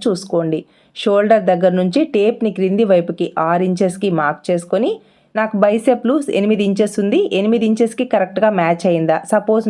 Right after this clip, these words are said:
మ్యాచ్ కాలేదు అంటే ఇక్కడ నేను లెగ్ కర్వ్డ్ స్కేల్ని ప్లేస్ చేసి ఇలా కర్వ్ షేప్ని మార్క్ చేశాను కదా, ఆ మార్కింగ్ని కొంచెం అటు కావాలంటే అటువైపుకి, ఇటువైపుకి కావాలంటే ఇటువైపుకి మార్క్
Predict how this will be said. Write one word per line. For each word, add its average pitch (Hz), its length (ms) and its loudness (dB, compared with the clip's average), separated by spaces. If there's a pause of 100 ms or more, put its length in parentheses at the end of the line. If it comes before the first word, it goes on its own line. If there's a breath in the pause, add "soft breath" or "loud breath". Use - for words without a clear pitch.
మ్యాచ్ 180 340 0
కాలేదు 170 480 2
అంటే 170 220 2 (560 soft breath)
ఇక్కడ 226 280 2
నేను 220 180 2 (280)
లెగ్ 190 180 0 (100)
కర్వ్డ్ 196 380 0
స్కేల్ని 190 380 0
ప్లేస్ 175 300 0
చేసి 180 220 -4
ఇలా 214 200 4
కర్వ్ 208 300 2
షేప్ని 202 360 0
మార్క్ 180 260 0
చేశాను 185 360 0
కదా, 226 160 2 (580 soft breath)
ఆ - 20 2 (160)
మార్కింగ్ని 196 460 0 (120)
కొంచెం 240 400 0 (240)
అటు 175 160 -4 (100)
కావాలంటే 180 480 2
అటువైపుకి, 185 500 -2 (180)
ఇటువైపుకి 196 520 -2
కావాలంటే 175 400 0 (160)
ఇటువైపుకి 170 520 -2 (140)
మార్క్ 160 200 -6